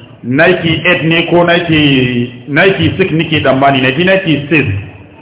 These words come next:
ko nineteen ninety, nineteen ninety-five to nineteen ninety-six. Lokacin Izala ma bata ma fara tura tafsiri irin yadda ake yi ba,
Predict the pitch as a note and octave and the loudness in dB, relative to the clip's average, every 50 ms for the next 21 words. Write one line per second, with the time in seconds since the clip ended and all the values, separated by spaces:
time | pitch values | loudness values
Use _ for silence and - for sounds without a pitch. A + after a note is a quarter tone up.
0 | - - - - - - D3+ E3+ F#3 F#3 E3+ D3+ - D#3+ E3 F3 F3 F3+ F3 - | -20 -20 -20 -20 -10 -2 2 2 4 4 2 0 0 0 0 2 0 0 -2 -2
1 | - D#3 D#3 D#3 E3 F#3+ G3 G3+ G3+ F#3 F3+ F3+ F#3+ F#3+ F#3+ F#3 E3+ D#3+ D#3 D#3 | -2 -2 -2 0 0 2 2 2 2 2 0 2 2 2 2 2 0 -2 0 0
2 | E3 E3 F3 F3+ - E3 D3 C#3 C#3+ - D#3+ C#3+ B2+ - - - - - - - | 0 0 0 -2 0 -2 -2 -2 0 0 0 0 0 -2 -6 -10 -14 -20 -20 -20
3 | - - - - - _ _ _ C#3+ D3 F3+ G#3 G3+ G3 F#3+ F3+ E3+ D3+ D#3 D3 | -20 -20 -20 -20 -20 _ _ _ -2 0 2 2 2 2 0 0 -2 -2 0 0
4 | F#3 F#3 G3 F3+ E3 E3 E3+ E3+ E3+ D#3+ D#3 - - - E3+ E3+ F3 F3+ F3 F3 | 2 2 4 4 4 4 4 2 2 2 0 0 2 2 2 2 4 4 4 4
5 | E3+ D#3 C#3 C3 A#2+ A2 G#2 G2 F#2+ - - - - - - - - - F#3+ G3+ | 4 4 4 4 4 4 2 0 -4 -8 -12 -16 -20 -20 -20 -12 -2 2 4 4
6 | F#3+ - - - D3+ - - - - E3+ F3 F3 E3+ E3 E3 D#3+ E3 E3 D#3+ F3 | 4 4 2 2 0 0 0 -2 0 2 2 2 4 2 2 2 0 -2 -2 -2
7 | F3 E3+ E3 D#3+ E3 D3+ D3+ D3+ D#3 D3+ - D3+ C#3 C3+ B2 C#3 D3 D3+ | -2 0 2 0 0 0 0 0 0 0 0 0 0 0 2 2 4 4